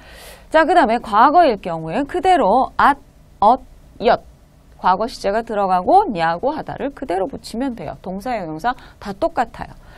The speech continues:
그 다음에 이다는 여기에 이만 들어가면 되죠. 이었냐고 해요. 였냐고 해요. 요건 두 가지만 하면 되죠. 어, 받침이 있을 때 이엇, 그 다음에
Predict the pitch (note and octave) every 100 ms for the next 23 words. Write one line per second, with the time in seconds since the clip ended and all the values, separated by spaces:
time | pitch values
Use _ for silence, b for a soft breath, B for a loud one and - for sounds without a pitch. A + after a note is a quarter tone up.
0 | B - C#4 D4 C#4 C#4 C#4+ B3+ A#3+ G#4
1 | G4+ A#3+ A#3 C#4 B3+ D4+ G#3 - E3+ -
2 | - - - - - A3+ B3 C#4+ C4 A3
3 | D#3+ D#3 G#3 F#3 - b b b G3+ A#3+
4 | B3+ C4 A#3 A3 A#3 - - - b -
5 | D4+ D4+ - A#3 B3+ A#3+ F#3 D#3 E3+ D#3+
6 | D3+ D#3+ D3 B3+ F3 - B B B D#3
7 | G#3+ G#3+ C4 A3+ G#3 G#3+ G#3+ G3+ A#3+ C#4+
8 | C#4 - A#3 - F#3+ E3 - - - D#3+
9 | D#3+ F3+ D#4+